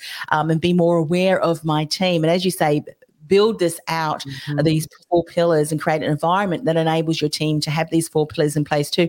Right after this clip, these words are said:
Speaker 1: But it starts with you. So leaders, we wanna knuckle down first and, and look at these four pillars through the lens of what does this mean for you as that leader. All right, we've talked about these four pillars too much
Speaker 2: Yes.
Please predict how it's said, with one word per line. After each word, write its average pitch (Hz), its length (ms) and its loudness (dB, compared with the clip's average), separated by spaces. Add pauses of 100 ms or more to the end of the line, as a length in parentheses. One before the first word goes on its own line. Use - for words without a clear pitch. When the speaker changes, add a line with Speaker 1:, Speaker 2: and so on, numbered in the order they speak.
Speaker 1:
But 208 100 4
it 196 100 0
starts 220 440 0
with 185 160 4
you. 160 280 4
So 175 160 0
leaders, 254 520 2
we 202 140 2
wanna 208 240 4
knuckle 185 360 2
down 175 240 2
first 170 380 2
and, 165 200 -2
and 170 180 0
look 233 200 2
at - 100 -4
these 175 200 0
four 170 220 0
pillars 160 420 -2
through 175 160 0
the 165 80 2
lens 160 300 0
of 160 160 -2
what 170 360 0
does 175 120 -4
this 170 200 -2
mean 160 200 0
for - 180 -10
you 180 420 4 (340)
as 160 360 -2
that 156 300 -2
leader. 156 420 2 (260)
All 240 120 6
right, 220 220 4
we've 233 180 0
talked 359 320 2
about 269 300 2
these 233 180 0
four 262 280 4
pillars 220 520 2 (220)
too 381 160 0
much 277 180 2
Speaker 2:
Yes. 190 320 2